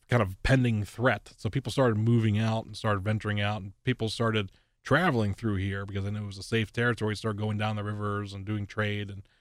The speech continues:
taking a ship, uh, or a boat from here, Pittsburgh, to New Orleans, or, uh, you know, up towards Erie. You know, it was the, the gateway to the West. So many people were traveling through here on a daily basis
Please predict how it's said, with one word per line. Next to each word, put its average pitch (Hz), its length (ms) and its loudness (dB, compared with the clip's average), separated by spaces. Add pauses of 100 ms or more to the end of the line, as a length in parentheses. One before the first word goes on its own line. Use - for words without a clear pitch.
(280)
taking 101 340 4
a 90 160 -4
ship, - 400 2 (240)
uh, 101 160 0
or 98 140 -2
a 95 40 -4
boat 104 280 0
from 98 200 -4
here, 110 300 0
Pittsburgh, 107 640 0
to 101 100 -12
New 107 160 0
Orleans, 101 640 -6 (480)
or, 98 480 2 (160)
uh, 104 160 -8
you 104 80 -10
know, 92 140 -10
up 117 220 2 (200)
towards 95 300 -2
Erie. 110 420 2 (380)
You 101 80 2
know, 98 80 2
it - 20 2
was 104 140 2
the, 104 140 2 (120)
the 113 680 2 (260)
gateway 113 320 2
to 104 80 -2
the 101 60 -4
West. 107 460 -2
So 143 280 4
many 123 200 0
people 117 260 -2
were 98 80 -4
traveling 113 580 2
through 117 220 0
here 95 160 -2
on 90 80 -8
a 87 40 -12
daily 113 420 0
basis 107 540 -4